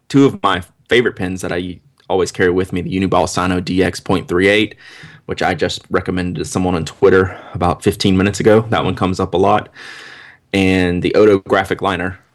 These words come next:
which I still use a lot. Um, that's a real good field notes pen, Mike. Those two, actually, the Sino D X and the Graphic Liner, I use those in my field notes a lot. Now, one pen fell off the top five because I'm not using it as much as I used to.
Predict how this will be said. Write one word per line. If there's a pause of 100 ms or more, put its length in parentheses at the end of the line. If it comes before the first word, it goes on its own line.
which (100)
I
still
use
a
lot.
Um,
that's
a
real
good
field
notes
pen, (140)
Mike.
Those
two,
actually,
the
Sino
D
X
and
the
Graphic
Liner,
I
use
those
in
my
field
notes
a
lot. (1120)
Now,
one
pen
fell
off
the
top
five (400)
because
I'm
not
using
it
as
much
as
I
used
to.